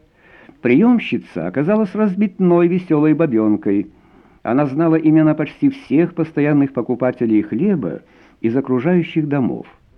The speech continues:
И вскоре Пшеничный уже записывал в блокнот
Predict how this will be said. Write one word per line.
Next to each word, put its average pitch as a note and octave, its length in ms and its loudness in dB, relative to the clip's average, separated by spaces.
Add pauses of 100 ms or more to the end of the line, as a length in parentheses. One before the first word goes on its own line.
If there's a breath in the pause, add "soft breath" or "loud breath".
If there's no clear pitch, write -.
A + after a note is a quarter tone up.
(480 loud breath)
И C3+ 120 0
вскоре F3 320 2
Пшеничный G#3+ 880 2
уже D3 220 4
записывал C#3 640 -2
в D#2+ 80 -6
блокнот G#2 480 -2